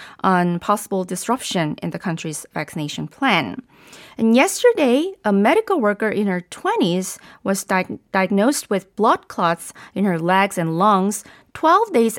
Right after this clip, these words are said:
after she received her first dose of AstraZeneca shot,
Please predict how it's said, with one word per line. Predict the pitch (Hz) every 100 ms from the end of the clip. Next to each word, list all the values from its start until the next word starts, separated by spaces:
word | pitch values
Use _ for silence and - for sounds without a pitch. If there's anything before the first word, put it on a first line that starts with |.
| -
after | 208 269 - 196 185
she | 185 196
received | 185 180 - 214 208 - -
her | - 185
first | 180 254 330 - _
dose | - 185 190 185
of | - 175 -
AstraZeneca | 180 - 180 170 165 165 170
shot, | - 277 453